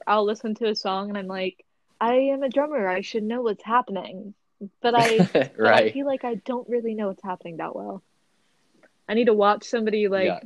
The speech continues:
Speaker 1: do their crisscross arm thi-, like, there's, like, certain fills that people can just
Speaker 2: <laughs>
Speaker 1: copy by ear, and I'm
Speaker 2: Uh-huh.
Speaker 1: like, "I don't know what they're doing. I have no idea."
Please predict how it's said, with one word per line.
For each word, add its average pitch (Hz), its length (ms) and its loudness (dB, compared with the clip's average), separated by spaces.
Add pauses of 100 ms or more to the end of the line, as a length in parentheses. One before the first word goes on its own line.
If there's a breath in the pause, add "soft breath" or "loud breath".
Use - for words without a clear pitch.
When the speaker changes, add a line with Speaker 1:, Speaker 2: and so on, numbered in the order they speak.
(140)
Speaker 1:
do 208 340 0
their 185 240 0
crisscross 190 800 -2
arm 185 340 -4
thi-, 214 200 -6
like, 214 320 2
there's, 233 200 2
like, 220 180 2
certain 202 320 -4
fills 208 440 2
that 208 160 -2
people - 180 -2
can 214 160 6
just 180 220 -6
Speaker 2:
<laughs> - 120 -4
Speaker 1:
copy 190 220 2
by 202 180 2
ear, 185 260 0
and 202 120 0
I'm - 100 2
Speaker 2:
Uh-huh. 185 100 -6
Speaker 1:
like, 190 260 -2
"I 277 320 -2
don't 240 240 -6
know 226 160 -4
what 202 300 -2
they're 185 120 -4
doing. 170 540 -8
I 208 120 -4
have 226 120 -6
no 185 140 -8
idea." 185 320 -6